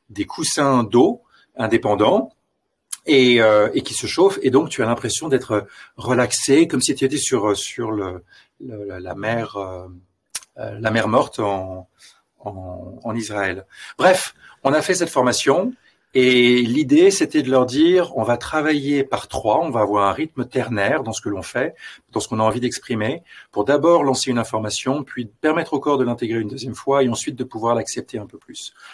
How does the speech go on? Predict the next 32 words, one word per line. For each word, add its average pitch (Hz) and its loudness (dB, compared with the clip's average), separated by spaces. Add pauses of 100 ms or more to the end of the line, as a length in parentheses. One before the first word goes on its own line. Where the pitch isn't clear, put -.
(100)
plutôt - -4
que 110 -4
de 104 0
faire 101 -2
un 98 0
truc, 151 -6
puis 110 -14
faire 101 -10
autre 101 -10
chose. 113 -8
Et... 95 -12 (380)
Donc, 143 -4
on 160 0
va 160 2
revenir 156 2
au 143 -6
fur 135 -6
et - 0
à 135 0
mesure, 117 -4
mais 131 2
on - 6
va 143 4
pas 185 2
jamais 185 -2
faire 165 -4
trois 165 -2
répétitions. 120 -6 (480)
Trois 196 4
répétitions, 175 2
c'est 170 4 (320)
ça. - -4